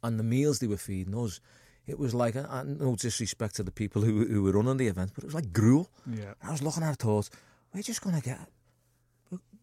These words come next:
Speaker 1: we're gonna end up with food poisoning or something. We're gonna end up with, with dicky stomachs."
Speaker 2: Yeah.
Speaker 1: I said, "Come on, lads, we're, we're going down the shopping mall." The mall.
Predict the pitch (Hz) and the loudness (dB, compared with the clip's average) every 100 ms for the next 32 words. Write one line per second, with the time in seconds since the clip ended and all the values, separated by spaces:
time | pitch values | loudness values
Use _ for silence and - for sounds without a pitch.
0 | - 202 _ _ _ 156 170 190 170 135 | -20 _ _ _ _ -12 -10 -6 -4 -4
1 | 117 110 - 107 - 165 170 160 101 101 | -4 -8 -6 -6 -4 -6 -6 -6 -6 -4
2 | - - 156 131 127 151 147 117 95 101 | -4 -2 -4 -4 -4 -4 -6 -6 -8 -10
3 | 98 87 98 - - 113 156 - - _ | -10 -10 -10 -8 -8 -6 -8 -8 -12 _
4 | 123 107 104 _ _ - - 98 143 113 | -8 -8 -8 _ _ -12 -10 -4 2 2
5 | 92 82 147 160 143 196 185 147 110 - | 2 2 2 2 0 0 -2 -2 -4 -6
6 | - - 127 131 127 _ _ _ _ _ | -6 -6 -6 -6 -10 _ _ _ _ _
7 | _ _ _ _ _ - 104 90 92 85 | _ _ _ _ _ -6 -4 -2 -2 -4